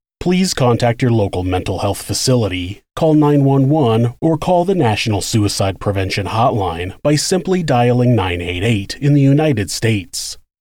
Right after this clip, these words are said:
They're available twenty-four hours a day, seven days a week, and will talk to you about any mental health issue you may be facing.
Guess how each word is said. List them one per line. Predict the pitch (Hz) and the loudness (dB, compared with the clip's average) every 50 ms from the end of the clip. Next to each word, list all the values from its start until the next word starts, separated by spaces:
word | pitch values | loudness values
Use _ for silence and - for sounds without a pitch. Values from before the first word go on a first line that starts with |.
| - | -2
They're | 147 160 170 180 185 | 0 2 2 2 0
available | 170 156 139 117 110 104 107 98 95 95 | 0 0 0 0 2 0 0 -2 -2 -6
twenty-four | - - - 107 107 104 101 - - 104 95 95 | -6 -6 -4 -2 0 0 0 0 0 -2 0 0
hours | 92 92 90 90 85 - | 0 -2 -4 -6 -6 -6
a | 101 - | -6 -2
day, | - 123 120 98 85 87 92 92 - - | 0 0 0 0 0 -2 -4 -8 -10 -10
seven | - - - 180 170 165 135 107 | -8 -2 0 0 2 2 0 0
days | 110 98 95 87 | 0 -2 -2 -4
a | 95 92 | -4 -4
week, | 87 107 127 120 95 - - - | -2 0 0 0 0 -4 -10 -12
and | - - 135 143 | -4 0 0 2
will | 143 151 | 2 0
talk | 147 - 165 156 151 - | 0 0 -2 -2 -2 -2
to | - 165 | -4 -2
you | 160 156 | 0 0
about | 156 151 151 151 147 | 2 2 2 2 2
any | 165 175 180 185 | 0 0 0 0
mental | 180 160 117 104 101 110 98 - | 0 0 0 0 -2 -4 -6 -4
health | 110 101 92 - - | -4 -6 -6 -4 -2
issue | 123 127 120 - - 101 92 92 | 0 0 0 0 -4 -4 -4 -4
you | 95 104 120 139 | -4 -2 0 0
may | 156 156 143 | 2 2 0
be | 110 98 - | -2 -4 -4
facing. | - 117 113 110 107 - - 87 87 87 87 | -4 -2 -2 -2 -2 -4 -6 -8 -8 -12 -16